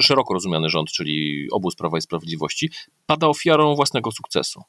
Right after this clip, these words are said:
Bo trzeba powiedzieć, że ta akcja, e, którą została przeprowadzona w, mm, marcu, kwietniu, maju, była przeprowadzona bardzo sprawnie. Polska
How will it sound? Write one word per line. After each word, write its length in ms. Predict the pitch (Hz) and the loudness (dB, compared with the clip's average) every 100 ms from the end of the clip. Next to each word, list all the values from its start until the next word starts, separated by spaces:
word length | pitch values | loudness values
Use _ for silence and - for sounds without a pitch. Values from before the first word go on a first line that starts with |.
| - | -6
Bo 100 | 135 | 2
trzeba 140 | 185 | 2
powiedzieć, 360 | - 175 175 156 | 2 0 0 4
że 180 | 143 135 | 4 4
ta 240 | - 156 | 4 4
akcja, 640 | 151 - - - 135 123 120 - - - | 4 0 -4 2 6 6 4 -4 -20 -8
e, 80 | - 104 101 101 98 | 0 2 4 4 2
którą 320 | - 117 110 | 0 2 2
została 320 | 107 113 113 101 | 2 2 4 4
przeprowadzona 800 | 117 - 104 101 107 98 95 92 | 0 -4 0 0 2 4 4 2
w, 180 | - - 98 92 92 90 - - _ - | -4 0 2 4 4 0 -6 -20 _ -8
mm, 540 | 92 92 92 92 92 90 _ | -4 -2 0 0 -2 -4 _
marcu, 640 | - 104 95 98 - 110 92 | -6 2 2 2 -2 -6 -6
kwietniu, 480 | - 98 - 98 | -2 -2 -2 -2
maju, 440 | 98 95 80 78 117 | 2 4 4 2 0
była 120 | 165 160 | 2 0
przeprowadzona 480 | - 143 139 123 | 0 -2 0 2
bardzo 220 | 110 92 90 | 2 0 -4
sprawnie. 440 | - - - _ _ | -4 -6 -6 _ _
Polska 720 | 117 131 - - - 117 110 | 2 2 2 -2 2 6 4